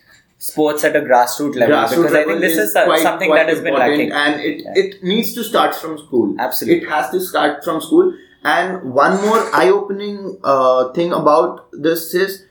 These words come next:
Speaker 2: that this is all in a C B S E school, because C B S E has made sports, uh, period a compulsory period.
Speaker 1: Mm, okay.
Speaker 2: And they have to clear that criteria,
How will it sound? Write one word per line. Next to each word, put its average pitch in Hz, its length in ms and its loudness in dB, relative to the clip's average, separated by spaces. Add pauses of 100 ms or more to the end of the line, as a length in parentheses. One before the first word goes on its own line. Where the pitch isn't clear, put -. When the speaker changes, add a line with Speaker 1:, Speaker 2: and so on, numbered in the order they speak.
(120)
Speaker 2:
that - 420 0
this 160 160 -2
is - 220 -2
all 175 480 4
in 180 340 -4
a 170 100 2
C 175 280 -4
B 180 160 -6
S 175 140 -2
E 180 100 -4
school, - 260 -6
because 127 340 2
C 175 120 -6
B 190 160 -8
S 185 160 -10
E 202 80 -6
has 170 280 -2
made 180 440 -2 (580)
sports, - 560 -2 (1500)
uh, 131 280 4
period 190 440 0
a 170 100 -8
compulsory 175 640 2
period. 107 440 -2 (180)
Speaker 1:
Mm, 98 240 -20 (140)
okay. - 220 -16 (240)
Speaker 2:
And 143 280 0
they 180 100 4
have 147 360 -2
to 196 160 2
clear 180 460 2
that 175 340 -2 (400)
criteria, 160 840 2